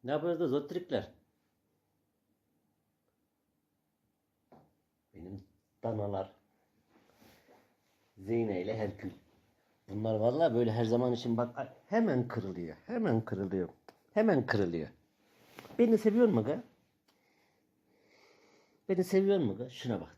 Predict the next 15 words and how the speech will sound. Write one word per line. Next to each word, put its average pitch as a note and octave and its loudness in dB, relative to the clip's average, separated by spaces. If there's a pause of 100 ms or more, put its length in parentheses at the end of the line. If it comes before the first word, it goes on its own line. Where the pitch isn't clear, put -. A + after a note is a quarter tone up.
Bit. - -20 (520)
Ağzını C#3 2
kapat D3 0
esnerken. A#2+ -2 (1120)
Sen C3 -4
kro F3 2
musun? - -2 (640)
<laughs> - -6 (1400)
Manyak. A#2+ -6 (2000)
Bak D#2+ -18 (220)
orada F2 -16
koca G2+ -12
kafaya G#2 -12
zıplayacak C3+ -12
da. G2+ -12